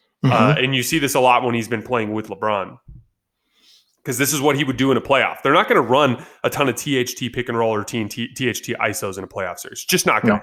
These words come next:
Speaker 1: happen. But when he gets that advantage, when the guy's closing out on him, and he's, and he's, and he's got a little bit of an advantage and a little bit of space to work with,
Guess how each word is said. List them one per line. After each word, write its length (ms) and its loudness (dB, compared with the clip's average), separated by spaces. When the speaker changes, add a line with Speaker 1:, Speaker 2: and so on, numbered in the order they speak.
Speaker 1:
happen. 320 -12
But 420 2
when 180 2
he 160 2
gets 360 2
that 160 2
advantage, 540 -4
when 120 -2
the 60 -4
guy's 260 4
closing 400 -4
out 160 -4
on 200 -14
him, 100 -20
and 100 -2
he's, 240 0
and 160 -2
he's, 340 -6
and 120 -2
he's 100 -4
got 160 2
a 40 -2
little 360 0
bit 140 2
of 120 2
an 80 2
advantage 480 0
and 120 -2
a 40 -2
little 200 0
bit 100 0
of 60 -2
space 460 -2
to 80 -10
work 320 -4
with, 160 4